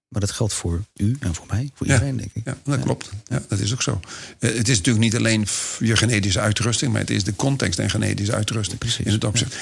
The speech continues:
Speaker 2: En de kennis, de mate van bewustzijn die jou bij, daarbij wordt geschonken. Want dat wordt vaak, dat
Speaker 1: Ja,
Speaker 2: wordt
Speaker 1: maar dat
Speaker 2: vaak
Speaker 1: vind ik
Speaker 2: ver-
Speaker 1: wel een heel interessant aspect. Wat, wat ik, wat ik nu met u sprekende, eh,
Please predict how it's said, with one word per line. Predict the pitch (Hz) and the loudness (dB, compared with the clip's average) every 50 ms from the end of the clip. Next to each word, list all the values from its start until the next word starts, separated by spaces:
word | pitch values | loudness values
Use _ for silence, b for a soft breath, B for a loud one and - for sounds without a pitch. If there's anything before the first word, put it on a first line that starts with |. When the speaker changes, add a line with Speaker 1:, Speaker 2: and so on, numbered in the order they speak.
| B B B | B B B
Speaker 2:
En | - - 147 143 | 0 2 2 2
de | 123 - - - - _ | 2 0 -2 -10 -6 _
kennis, | - 185 160 156 170 165 - - - - - - _ _ _ _ _ _ _ _ _ _ _ _ _ _ _ _ _ _ _ _ _ _ | 0 2 2 2 2 0 0 -2 -2 -6 -8 -10 _ _ _ _ _ _ _ _ _ _ _ _ _ _ _ _ _ _ _ _ _ _
de | - 135 127 | -4 -2 0
mate | 131 135 127 117 123 101 | 2 2 2 2 2 2
van | 113 131 113 | 2 2 2
bewustzijn | 120 117 117 139 127 - - 120 107 107 110 110 - - _ _ _ _ _ _ _ _ _ _ - - _ | 2 2 2 4 4 4 4 4 4 2 0 -2 -6 -14 _ _ _ _ _ _ _ _ _ _ -20 -16 _
die | - 113 101 127 113 | -8 -2 2 2 4
jou | 117 117 113 110 | 4 4 4 4
bij, | 110 107 104 107 98 | 4 4 4 4 4
daarbij | 110 101 101 110 107 113 104 | 2 2 4 4 4 4 4
wordt | 101 95 90 - | 2 2 0 0
geschonken. | - - - - 107 90 82 - - 95 98 | 0 0 2 2 0 0 -2 -4 -6 -4 -4
Want | 107 101 | -2 0
dat | 107 104 107 | 0 0 0
wordt | 127 120 110 - | 0 0 0 0
vaak, | - 117 107 107 104 | 0 0 0 0 -2
dat | - - - B B B B B B B B B B B | -6 -10 -16 B B B B B B B B B B B
Speaker 1:
Ja, | |
Speaker 2:
wordt | - 208 208 | 2 4 6
Speaker 1:
maar | 196 196 | 6 6
dat | 196 180 | 6 4
Speaker 2:
vaak | 180 - | 4 2
Speaker 1:
vind | - | 2
ik | 196 | 2
Speaker 2:
ver- | 185 190 | 2 4
Speaker 1:
wel | 180 175 | 4 4
een | 170 | 4
heel | 151 185 190 185 | 4 4 4 2
interessant | 175 151 147 151 147 - - 165 156 143 - - - - - 139 - - | 0 0 2 2 2 2 2 0 0 0 -2 -6 -6 -10 -12 -14 -10 -4
aspect. | 120 131 123 - - 214 220 - - | -2 0 0 0 0 -2 -4 -2 -2
Wat, | - 131 - - - | -2 -2 -4 -2 -2
wat | - 113 - | -2 0 0
ik, | - 107 - - | 0 -2 -2 -2
wat | - 110 - | -4 -2 -2
ik | 120 110 - | -2 0 2
nu | 127 123 123 117 | 2 2 2 2
met | 113 110 110 107 | 2 2 0 0
u | 120 117 117 101 | 0 0 0 0
sprekende, | - - - - - 135 131 123 113 117 110 98 98 98 101 - | 0 -2 -4 -2 -2 0 0 0 2 2 2 4 4 2 2 0
eh, | - 98 98 98 | -2 -2 -2 -2